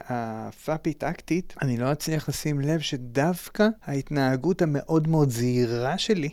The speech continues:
מונעת ממנו להיחשף, כי היא בעצם נותנת לאדם הספציפי שנמצא מולי את התחושה או את ההשערה שיש דברים שלא מדברים עליהם כדי שאף אחד מאיתנו לא ייפגע. הוא לא יגיד שהוא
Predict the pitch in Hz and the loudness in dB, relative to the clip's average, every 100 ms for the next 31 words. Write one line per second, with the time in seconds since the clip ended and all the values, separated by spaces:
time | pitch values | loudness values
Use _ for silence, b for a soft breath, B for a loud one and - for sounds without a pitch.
0 | - 151 147 156 196 - 190 165 160 165 | -4 -2 2 2 2 4 2 4 2 2
1 | 156 151 156 - 147 - - - 156 151 | 2 2 0 -2 -4 -8 -12 -2 2 4
2 | 156 147 135 131 175 180 170 151 139 131 | 4 2 2 2 2 2 0 0 -2 -4
3 | 127 156 156 143 123 117 120 147 170 202 | -4 -4 -4 -4 -6 -6 -2 2 2 2
4 | - - 156 147 139 131 - 139 131 165 | 0 0 0 0 0 0 2 2 2 2
5 | 196 - 139 139 - - - - - 185 | 0 -2 -6 -6 -6 -8 -4 0 4 6
6 | 190 170 131 123 123 - 117 113 - - | 6 4 2 0 -2 -4 -8 -6 -8 -10
7 | - 110 107 110 113 120 117 117 117 120 | -10 -10 -12 -12 -12 -10 -10 -10 -6 -6
8 | - 127 117 156 240 240 - - 202 202 | -4 -4 2 4 4 0 -6 -6 -2 0
9 | 185 180 175 165 165 147 147 151 143 127 | 0 0 -2 -2 0 0 0 0 -2 -2
10 | 127 120 - 143 - 135 117 - 123 110 | -4 -4 -2 -2 -2 -4 -2 -2 -2 -2
11 | 110 - 107 98 - 165 156 143 131 - | -2 -4 -4 -6 2 4 6 4 2 -2
12 | 127 | -2